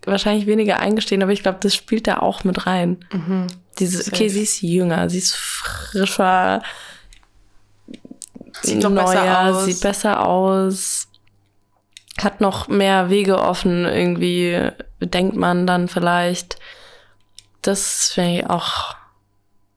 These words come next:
Speaker 1: ist ja auch richtig schlimm.
Speaker 2: Total, das ist ja auch, glaub ich, so eine, auch dann wieder so eine Angst, so ersetzt zu werden von einer anderen
Speaker 1: Ja.
Speaker 2: Frau, die einfach irgendwie besser ist und schöner und was auch immer. Ähm,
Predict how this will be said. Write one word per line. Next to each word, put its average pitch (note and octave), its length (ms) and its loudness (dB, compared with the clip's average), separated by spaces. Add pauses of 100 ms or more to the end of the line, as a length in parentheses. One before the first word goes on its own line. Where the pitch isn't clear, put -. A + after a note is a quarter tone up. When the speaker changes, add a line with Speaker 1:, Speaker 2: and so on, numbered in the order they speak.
(340)
Speaker 1:
ist - 140 -12
ja G3 100 0
auch E3+ 100 -12
richtig F3 320 -6
schlimm. E3+ 460 -2 (680)
Speaker 2:
Total, F3+ 440 -2
das F3+ 160 -4
ist - 100 -6
ja - 100 -4
auch, F3+ 80 -8
glaub F3+ 180 -2
ich, F3+ 100 -4
so F#3 80 -6
eine, F3 240 -4 (360)
auch - 120 -4
dann G3+ 160 0
wieder E3+ 180 -2
so E3 80 -4
eine E3+ 120 -2
Angst, F3 200 -4
so - 60 -6
ersetzt F3 460 -6
zu G#3+ 120 -6
werden G3 260 -4
von F#3+ 200 -8
einer E3+ 120 -10
anderen F3+ 220 2
Speaker 1:
Ja. F3 100 2
Speaker 2:
Frau, G#3 160 2
die F#3 100 0
einfach F3 220 -4
irgendwie E3+ 280 -4
besser G3 720 -4 (520)
ist G#3 220 -4
und E3+ 160 -6
schöner F#3 300 -2
und E3 100 -6
was E3+ 160 -8
auch - 100 -10
immer. G#3+ 300 -2 (460)
Ähm, F3 560 -2